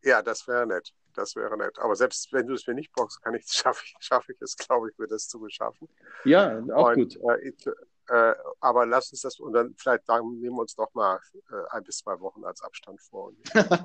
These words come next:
Speaker 1: Monate.
Speaker 2: Ja, das wäre notwendig.
Speaker 1: <laughs>
Speaker 2: Äh, aber schaffst du das Buch in zwei Wochen?
Speaker 1: In zwei Wochen schaffe ich's. In einer nicht, sondern in zwei schaffe ich's.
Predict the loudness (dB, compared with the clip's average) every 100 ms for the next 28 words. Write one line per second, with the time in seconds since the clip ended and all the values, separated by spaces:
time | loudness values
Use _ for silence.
0 | -8 -6 2 4 4 4 4 4 4 4
1 | 6 4 0 -14 _ _ _ _ _ 2
2 | 6 8 6 2 -20 -20 -18 -6 2 4
3 | 4 2 2 -2 -2 -4 -2 -2 2 2
4 | 2 -2 -10 -16 _ _ _ _ _ _
5 | _ _ _ _ -8 2 4 4 0 -6
6 | -6 -8 -20 -8 0 4 4 2 -2 -2
7 | -4 -4 -6 -6 -4 -4 -6 -14 -14 -20